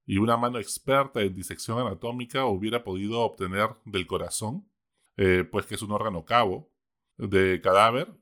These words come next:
una rebanada uniforme y continua, considerando que las primeras disecciones anatómicas sobre seres humanos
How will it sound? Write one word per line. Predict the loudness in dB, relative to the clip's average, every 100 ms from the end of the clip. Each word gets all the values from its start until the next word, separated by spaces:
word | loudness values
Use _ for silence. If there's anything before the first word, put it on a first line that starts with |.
| -10
una | 0 0
rebanada | 2 0 0 -2 0 -2 -4 -10 _ _ -6
uniforme | -2 -2 -4 2 2 2 -4 -10 -12 _ _ -10
y | -4
continua, | -4 -4 -6 -8 -8 -16 _ _ _ _ _ -2
considerando | 0 2 2 2 2 0 -4
que | -2 -4
las | -2 -2 -4
primeras | -10 -4 -2 -2
disecciones | -6 -8 -10 -10 -8 -8
anatómicas | -8 -8 -8 -4 -4
sobre | 0 -2 -2 -6
seres | -8 -10 -8
humanos | -2 -2 -2 -8 -12